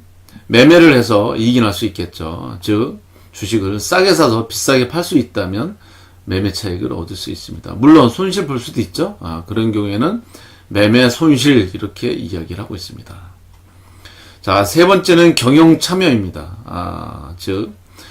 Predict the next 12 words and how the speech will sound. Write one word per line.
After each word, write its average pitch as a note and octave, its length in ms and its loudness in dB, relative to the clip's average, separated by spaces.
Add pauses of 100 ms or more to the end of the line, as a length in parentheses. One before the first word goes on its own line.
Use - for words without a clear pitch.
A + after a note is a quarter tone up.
(180)
주식을 D3+ 420 6
가지고 A#2+ 340 2
있으면 G2+ 720 -2
주주총회를, A#2 1300 -2 (540)
어, F2 760 -10
소집할 F3+ 420 0
수 D#3 140 0
있는 A2 220 0
그러한 F2+ 340 -10
청구권을 C3 580 -8
가지고 A2 300 -8
있었고요. G2+ 600 -10